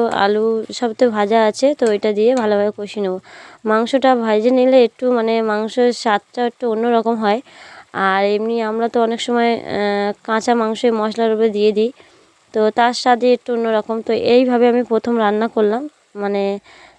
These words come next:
ভালোই লেগেছে। আমরা তো এরকমভাবে রান্না করিনি, দেখেছো আমার রান্নার মধ্যে। তো এই, এটা প্রথম রান্না করলাম। আর এদিকে গরম জল বসিয়েছি, মাংসের মধ্যে দেবো।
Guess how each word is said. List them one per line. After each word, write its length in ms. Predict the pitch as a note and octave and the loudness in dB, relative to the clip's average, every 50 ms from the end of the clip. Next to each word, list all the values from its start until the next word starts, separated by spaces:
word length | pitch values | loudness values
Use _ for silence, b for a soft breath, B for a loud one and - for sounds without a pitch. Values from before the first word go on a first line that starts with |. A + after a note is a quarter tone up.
| B - | B -4
ভালোই 280 | A#3+ B3 B3+ C4+ D4 | 0 2 4 4 6
লেগেছে। 400 | C#4 C4 B3 A#3 A#3+ A3+ - B3 A#3+ - - | 6 6 4 4 2 0 0 0 0 0 0
আমরা 200 | - G#3 A3 A3 A3 | -2 -4 -4 -2 0
তো 80 | - A#3+ | 2 2
এরকমভাবে 540 | A#3 A#3 A3+ A3+ A3+ B3 A#3+ A#3+ A3+ A3+ A3+ | 4 4 2 2 0 0 -2 0 0 2 2
রান্না 240 | A3 G3+ G#3 A3 A#3 | 2 2 0 0 0
করিনি, 240 | A3+ A3+ A3 A3 A3 | 0 0 0 0 2
দেখেছো 340 | G#3 A3 A3 - B3 - A#3 | 0 0 0 0 -2 -2 -2
আমার 160 | G#3+ G#3+ G#3+ G#3 | -2 0 0 2
রান্নার 320 | G#3 G3+ G3+ G#3 G#3+ G#3+ | 2 0 0 0 -2 -2
মধ্যে। 280 | G#3 G3+ G3+ F#3+ G3+ B3+ D4 b b b b b b b b b _ | -2 -2 -2 0 0 0 0 b b b b b b b b b _
তো 120 | - A3 G#3+ G#3+ G#3 G#3 G3+ G3+ G3 - - _ - - | -2 0 2 2 4 2 2 0 0 -2 -6 _ -10 -4
এই, 240 | - G3+ G#3 G#3 G#3 G#3 G#3 G#3 - _ _ _ _ _ _ _ | -2 0 2 2 2 0 0 -2 -6 _ _ _ _ _ _ _
এটা 200 | - G#3+ G#3 A#3+ A#3+ | -8 -2 0 0 0
প্রথম 300 | A3 - - - B3+ A#3+ A#3+ | 0 -2 -4 -2 -2 0 2
রান্না 240 | A3 G3+ G3 G3+ G#3 | 2 2 2 0 0
করলাম। 180 | G3+ A3+ G#3+ G#3+ | 0 0 0 2
আর 80 | G#3 G#3 | 2 2
এদিকে 220 | G3+ G3+ G#3+ B3 A#3 | 2 0 0 0 0
গরম 260 | G3+ G#3 G3+ G3 G3+ G#3+ G3+ | 2 2 2 2 2 2 2
জল 140 | G#3+ G#3+ G#3 | 2 2 2
বসিয়েছি, 380 | G3+ G#3+ - - G#3+ - - C4+ C#4 | 0 -2 -2 -4 -4 -2 0 2 2
মাংসের 360 | C4 G#3 G3+ G3 - A3 G#3 | 2 0 -2 -4 -4 -4 -4
মধ্যে 220 | G3+ G3+ G3 G#3+ G3 | -4 -2 -2 -2 0
দেবো। 200 | G3 G3 G#3 | 0 0 0